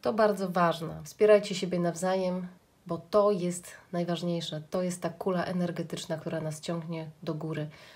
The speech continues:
aby było lepiej. Pozdrawiam Was bardzo serdecznie, przesyłam Wam moc pozytywnej i ochronnej aury.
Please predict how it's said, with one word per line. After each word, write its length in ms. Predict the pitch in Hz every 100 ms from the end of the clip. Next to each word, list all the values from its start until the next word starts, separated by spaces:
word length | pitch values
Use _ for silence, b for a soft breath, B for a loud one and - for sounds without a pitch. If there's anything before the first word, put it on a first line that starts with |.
| B -
aby 220 | 175 180
było 220 | 175 170
lepiej. 440 | 165 160 160 151 151
Pozdrawiam 400 | 214 202 202 190
Was 240 | 190 170
bardzo 480 | 151 - 202 180 180
serdecznie, 580 | 180 180 175 180 202 196
przesyłam 480 | 196 180 180 175 165
Wam 340 | 156 156 156
moc 280 | 170 214 -
pozytywnej 880 | - 165 156 151 190 185 190 196 185
i 100 | -
ochronnej 580 | 165 - 160 160 156 -
aury. 360 | 156 147 147